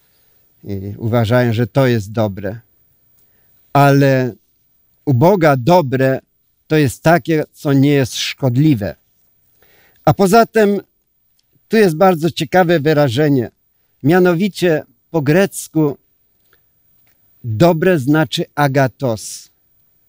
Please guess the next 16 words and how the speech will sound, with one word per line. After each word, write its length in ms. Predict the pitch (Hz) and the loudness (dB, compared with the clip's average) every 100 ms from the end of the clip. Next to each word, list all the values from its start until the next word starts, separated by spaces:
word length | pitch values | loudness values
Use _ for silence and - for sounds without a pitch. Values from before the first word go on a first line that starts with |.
| _ _ _ _ _ _ - | _ _ _ _ _ _ 0
A 120 | 160 | 0
tu 200 | - 214 | 2 2
jest 480 | 214 202 - - - - | 4 2 -2 -12 -18 -2
inne 460 | 190 202 160 143 | 0 4 4 2
słowo 380 | 127 - 139 135 | -2 -4 -2 0
jeszcze 400 | 135 127 - 139 | 0 -2 -6 -6
użyte. 640 | 127 117 113 107 - 101 - _ _ _ _ _ _ _ - | -2 -2 -2 -4 -6 -10 -10 _ _ _ _ _ _ _ 0
Mianowicie 800 | 131 165 165 160 175 - 175 156 - _ _ | 4 4 4 0 -2 0 0 0 -4 _ _
kalos. 520 | - 151 156 175 151 - - - _ | 0 2 2 0 -2 -6 -12 -12 _
Kalos 480 | - 156 190 214 - | -2 0 2 0 -2
to 120 | 185 | -8
coś 300 | 165 180 135 | -2 -2 -2
więcej 520 | 151 220 214 - 180 160 | 0 0 0 -4 0 2
nawet 420 | 170 156 151 147 | 2 0 -4 0
niż 240 | 156 123 | 0 0
dobre. 520 | 120 147 131 113 113 | 0 0 0 -4 -6